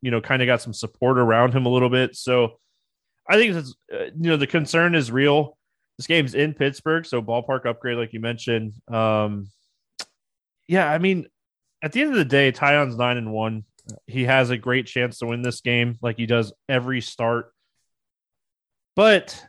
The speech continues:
I mean, he hasn't gone six innings since the, the June second. Um, so, yeah, that's, I think, the biggest concern. Like, he was on a stretch there where he was just dominating, and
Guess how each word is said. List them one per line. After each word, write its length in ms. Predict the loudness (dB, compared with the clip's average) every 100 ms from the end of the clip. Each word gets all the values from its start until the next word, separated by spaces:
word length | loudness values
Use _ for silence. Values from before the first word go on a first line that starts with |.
| _ -14
I 160 | -8
mean, 240 | 0 2 2
he 120 | 2
hasn't 360 | 2 2 -2 -2
gone 240 | -2 -4
six 320 | -6 -8 0
innings 440 | 0 0 -4 -8 -8
since 280 | -8 -6
the, 200 | -4 -4 -8 -20 _
the 320 | -8 -8 -8 -10
June 380 | 2 4 4 2
second. 460 | 0 0 0 -8 _ _ _
Um, 640 | 0 2 4 2 -2 -10 -16 _ _ _ _ _
so, 720 | -10 0 4 6 4 4 0 _ _ _ -20
yeah, 380 | -10 -2 0 0
that's, 380 | 0 -2 -2 -4 -6
I 80 |
think, 180 | -4 -4
the 80 | -4
biggest 400 | -2 0 -2 -4
concern. 560 | -10 -8 -2 -2 -2 -2
Like, 200 | -4 -2
he 140 | -2
was 160 | 0 2
on 160 | 0
a 60 | 0
stretch 400 | -2 -2 -2 -2
there 220 | -2 0
where 180 | 0 -2
he 160 | -4 -6
was 160 | -8
just 300 | -10 -12 _ _ _ _ _ _ -10 0
dominating, 760 | 2 4 4 2 2 0 -2 -4
and 500 | 0 0 0 -4